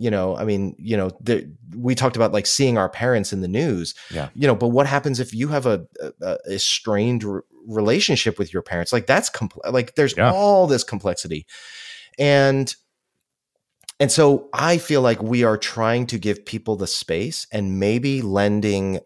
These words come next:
Speaker 1: our words to help people craft their own, uh, ideas and thoughts and feelings around what we're seeing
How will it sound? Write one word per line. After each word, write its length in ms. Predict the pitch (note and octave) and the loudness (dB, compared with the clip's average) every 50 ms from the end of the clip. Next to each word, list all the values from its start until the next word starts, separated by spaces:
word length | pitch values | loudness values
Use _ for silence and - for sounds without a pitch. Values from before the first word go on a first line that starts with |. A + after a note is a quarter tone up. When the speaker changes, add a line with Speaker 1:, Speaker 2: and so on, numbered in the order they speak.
| _ | _
Speaker 1:
our 340 | - F#2+ G2 G2+ G2+ G2 F#2+ | -4 -2 -2 0 0 -2 -4
words 720 | F#2 E2+ F2 F2+ F2+ F2 F#2+ A2 C3+ D3 D3 - - - - _ _ _ _ _ _ _ - | -6 -8 -8 -6 -4 -2 -2 -2 -4 -4 -6 -10 -12 -12 -14 _ _ _ _ _ _ _ -8
to 200 | - - A2+ G2 | -4 -2 -2 -2
help 500 | - - A2+ A2+ A2+ A2+ - - - _ | -2 0 2 2 2 2 -2 -8 -16 _
people 420 | - - G#2 G2 - G2 F2+ F2+ F2 | -6 -6 -6 -4 -2 -2 -2 -2 -2
craft 460 | - - - G2 G2 G2 F#2 - - | -4 -2 0 2 2 2 0 -2 -4
their 220 | G2 F#2 F2 - - | -4 -4 -4 -4 -6
own, 320 | F2+ F2+ F2+ F2 F2 E2+ E2 _ _ _ _ _ _ _ - | -8 -8 -6 -6 -8 -10 -12 _ _ _ _ _ _ _ -10
uh, 300 | F#2 E2+ D#2+ D#2+ D2+ - - | -8 -6 -6 -8 -8 -8 -8
ideas 560 | - F#2+ F2+ E2 G2+ F#2 E2+ E2 E2+ E2+ - | -6 -6 -6 -4 -4 -4 -4 -4 -4 -6 -8
and 180 | - - E2+ E2+ | -10 -12 -14 -14
thoughts 500 | - - - F2+ D#2+ D#2+ E2 E2 - - | -14 -8 -6 -4 -2 -2 -2 -4 -6 -8
and 260 | - F2 F2+ E2+ D#2+ | -10 -10 -12 -12 -12
feelings 640 | - - - - G2 F#2+ G2 F2+ F2 E2 E2 E2 - - - | -14 -18 -12 -8 -4 -4 -2 -2 -2 -4 -4 -6 -8 -8 -8
around 640 | G2 F2+ F2 F2 F2 F2+ F#2 G2 G2+ F#2+ F#2 E2+ E2 | -6 -4 -2 -2 0 2 2 2 0 -2 -4 -6 -2
what 240 | F#2+ G2+ G2+ - - | -2 -2 -2 -2 -4
we're 220 | G2+ G2+ F#2 E2 | -6 -8 -6 -6
seeing 500 | - - - G#2 G#2 G2 F#2+ F#2 E2+ | -6 -4 -2 -2 -2 0 -2 -2 -4